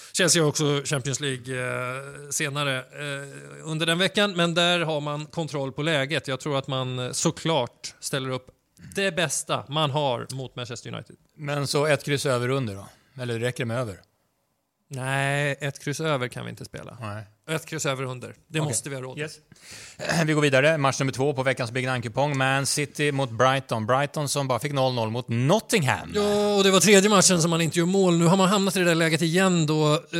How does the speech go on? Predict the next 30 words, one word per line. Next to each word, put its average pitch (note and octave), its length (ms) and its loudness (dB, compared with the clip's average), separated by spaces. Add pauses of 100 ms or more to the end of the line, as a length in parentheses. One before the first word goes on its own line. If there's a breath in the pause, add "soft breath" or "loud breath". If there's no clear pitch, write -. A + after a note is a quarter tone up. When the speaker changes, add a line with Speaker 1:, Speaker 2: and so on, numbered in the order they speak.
Speaker 1:
det D#3 180 0
som E3+ 100 0
har D#3+ 60 2
dragits E3+ 360 4
med E3+ 100 2
under D#3 160 -2
flera D#3 380 0
år, F3 260 2
att C#3+ 120 2
man D#3 120 0
är D#3+ 80 -4
ineffektiva D#3 800 -2
och, D3 180 -2 (240 loud breath)
ja, D3+ 280 -8
inte D3 140 -6
särskilt C3+ 240 -4
farliga C#3+ 300 0
framför D3 260 -2
mål. D3 360 0
Och C#3 60 -2
det D3 60 -2
är - 20 -2 (180)
ju D3+ 280 -8
faktiskt - 520 -8
lite C#3 160 -4
synd C#3+ 340 0
om C3 100 -6
den C3 180 -4
nya C3+ 180 -2
coachen C3 560 -2